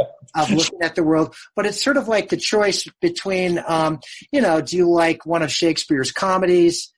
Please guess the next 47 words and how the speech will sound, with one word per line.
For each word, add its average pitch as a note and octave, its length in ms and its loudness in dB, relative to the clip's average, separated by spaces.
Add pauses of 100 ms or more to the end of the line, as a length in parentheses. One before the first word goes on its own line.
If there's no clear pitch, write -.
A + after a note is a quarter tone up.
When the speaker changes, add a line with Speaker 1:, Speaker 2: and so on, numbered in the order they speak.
Speaker 2:
You D3 60 -8
think E3 240 -4
one D#3 140 0
of C#3+ 100 -4
the, D3+ 220 -4
that's D#3+ 320 -2
the E3 100 -4
greatest D3 580 -2 (320)
work D#3 200 -2
of C3 120 -4
literature, D3+ 600 0 (220)
or F3+ 100 -2
do E3 80 4
you F3 100 4
prefer F3 680 -2
one D#3+ 180 0
of D3 80 -2
the C#3+ 60 0
horrible D3+ 360 0
tragedies? D3 840 -2 (360)
Or, D#3 160 0
you D#3+ 160 -4
know, C#3+ 160 -2
do B2+ 120 -6
you C#3 140 0
like, C#3+ 380 -2
uh, C3+ 240 -2
the C#3+ 80 -6
Beatles G#3+ 640 0
versus C3+ 640 -2 (500)
Bob D3 320 0
Dylan? E3 600 0
I G#3 160 -4
don't D3+ 180 0
know. A2 300 -6 (260)
It's, - 300 -6
Speaker 1:
So, - 340 0 (160)
Speaker 2:
we F3 100 -4
Speaker 1:
the F#3+ 120 2
Speaker 2:
feel A#3+ 100 4
Speaker 1:
way A#3+ 80 2
I G#3+ 80 2 (140)
Speaker 2:
passionately E3+ 540 -2
about B2+ 320 -2
these C3+ 220 -4
things, F3+ 300 -2
but, D#3+ 200 -2